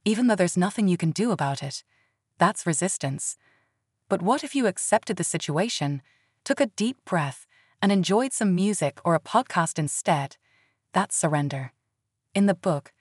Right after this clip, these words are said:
a profound statement goes, "Acceptance of the unacceptable is the greatest source of grace in this world."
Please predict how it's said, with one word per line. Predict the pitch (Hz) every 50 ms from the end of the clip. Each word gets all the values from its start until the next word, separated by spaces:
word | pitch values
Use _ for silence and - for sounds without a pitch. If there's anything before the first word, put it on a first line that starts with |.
| _ _ _ _ _ _
a | - 185
profound | - 190 185 - - 185 175 180 190 185
statement | - - - 185 170 143 - 151 147
goes, | - 147 143 139 135 135 - - - _ _ _ _ _ _ _ _ _ -
"Acceptance | 202 196 - - - 285 277 - - - 247 240 -
of | 202
the | 165 180 170 -
unacceptable | 175 185 202 190 - - - 214 220 - - 147 147 143 143 143 139 - _ _ _ _ _ -
is | 196 -
the | 208
greatest | 185 165 - 180 196 214 226 - 240 - -
source | - - 170 165 165 -
of | - 156 - -
grace | - 175 175 190 196 - -
in | 170 165
this | 160 - - -
world." | 151 151 147 143 139 135 127 -